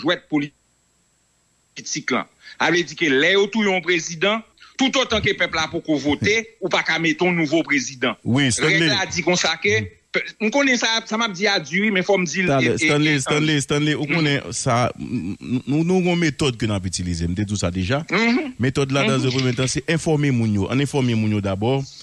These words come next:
Speaker 2: Par exemple, eh, eh, ça, m te dou sa, son ensemble considération qui est important. Est-ce que, eh, blanc yo, Jean ou te di, hein, est-ce que ge-, soldat, mil-, ou bien militaire, ou bien force robuste, là, est-ce que Nations Unies, finalement,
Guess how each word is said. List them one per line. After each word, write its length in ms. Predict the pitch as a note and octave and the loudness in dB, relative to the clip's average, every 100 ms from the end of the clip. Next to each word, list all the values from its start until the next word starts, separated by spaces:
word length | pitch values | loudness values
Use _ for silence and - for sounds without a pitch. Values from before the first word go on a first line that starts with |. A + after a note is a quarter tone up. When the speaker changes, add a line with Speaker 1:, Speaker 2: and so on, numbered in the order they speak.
| - - - | -20 -14 -2
Speaker 2:
Par 100 | D3 | 0
exemple, 500 | D3+ C3+ D3 - C3 | 0 0 -2 -2 0
eh, 420 | B2 A#2+ A#2 F#2+ | 0 0 -2 -4
eh, 40 | |
ça, 180 | C#3 - G#2 | -6 -8 -4
m 80 | D3+ | -2
te 80 | D3+ | 0
dou 100 | D3+ | 0
sa, 240 | D#3+ D3 | 0 0
son 140 | C#3 | 0
ensemble 260 | C#3 B2+ B2+ | -2 0 -2
considération 560 | A#2+ A#2+ A#2 A#2 A2 A2+ | -2 -2 0 0 0 -4
qui 60 | |
est 20 | G#2+ | -4
important. 220 | F2 - | -6 -4
Est-ce 220 | D3 D3 - | -2 -2 -2
que, 260 | E3 E3+ F3 - - - - - | 0 0 -2 -10 -20 -20 -20 -8
eh, 360 | A2+ B2+ B2+ A#2+ G2 - - - F#2+ A2 | -2 0 2 0 -4 -14 -20 -20 -8 -2
blanc 280 | B2 C3+ C3 | 0 2 2
yo, 260 | C3 F3 A2+ - | 2 0 -6 -8
Jean 220 | G#2+ A#2 | -2 0
ou 80 | A2 | 0
te 80 | |
di, 340 | A2 F#2+ G2 A2 | -2 -2 -2 -2
hein, 120 | C#3+ - _ _ | -2 -8 _ _
est-ce 180 | A2+ G#2 | -4 -4
que 200 | - C#3+ - - - - | -2 -2 -2 -8 -18 -8
ge-, 160 | G2+ - | -6 -4
soldat, 640 | - D3 B2 A#2 G#2+ C3 - _ _ _ - | 0 0 0 0 0 -4 -10 _ _ _ -2
mil-, 360 | G#2 A#2+ A2+ | 0 2 2
ou 80 | A2+ | 0
bien 100 | A2 | 2
militaire, 720 | A2 C3 B2+ A2+ A#2 B2+ D3+ - | 2 2 0 0 0 2 0 -4
ou 80 | A#2 | -4
bien 140 | A#2+ | -2
force 360 | - - - - | -2 -2 0 0
robuste, 640 | G#2+ C3 A2 A2 A2 - | 0 0 0 0 0 -2
là, 160 | D#3 - _ - - - _ | -4 -6 _ -20 -20 -20 _
est-ce 180 | B2 A2+ | -2 0
que 100 | D3 | 0
Nations 300 | C3+ A#2+ B2+ | 0 0 0
Unies, 300 | G#2 A2 B2 | 0 0 -2
finalement, 640 | - A2 G#2 G#2 A#2 C#3+ | -2 -2 0 0 2 0